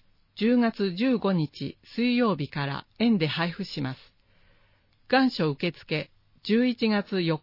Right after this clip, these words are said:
日火曜日から園で受け付けます。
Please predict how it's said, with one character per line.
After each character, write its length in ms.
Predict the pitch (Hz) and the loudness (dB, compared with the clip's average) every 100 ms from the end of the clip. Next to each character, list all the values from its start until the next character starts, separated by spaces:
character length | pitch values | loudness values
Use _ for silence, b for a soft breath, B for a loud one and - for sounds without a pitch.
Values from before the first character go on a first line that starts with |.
| - | -6
日 220 | 180 - - | -6 -6 -6
火 120 | 196 | 0
曜 200 | 247 254 | 2 2
日 120 | 175 | -2
か 160 | - 139 | -6 -6
ら 200 | 135 - - | -6 -8 -2
園 220 | 208 214 | 2 2
で 180 | 151 - | 0 -4
受 200 | 156 - | -8 -8
け 60 | 170 | -8
付 160 | - 151 | -6 -6
け 40 | |
ま 140 | 143 | -6
す。 60 | 143 | -10